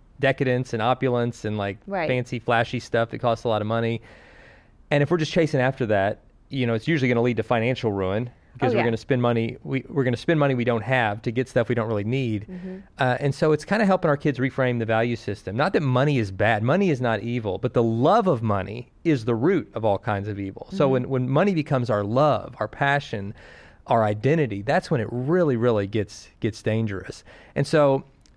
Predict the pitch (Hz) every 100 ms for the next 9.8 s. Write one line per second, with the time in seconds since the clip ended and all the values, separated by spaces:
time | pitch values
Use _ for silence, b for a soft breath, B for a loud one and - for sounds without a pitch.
0 | - - 208 208 175 165 139 - 156 131
1 | 120 131 135 123 - 123 123 117 120 117
2 | 113 120 110 110 - 104 - 127 120 113
3 | 117 98 101 - 110 - 117 117 127 151
4 | 147 110 - 110 110 101 92 104 98 B
5 | B B B B 190 208 151 208 214 156
6 | 151 120 - 139 135 127 110 120 117 113
7 | 117 110 104 101 - - - 214 180 165
8 | 151 _ - 208 135 123 147 165 151 139
9 | 143 131 120 117 113 107 139 117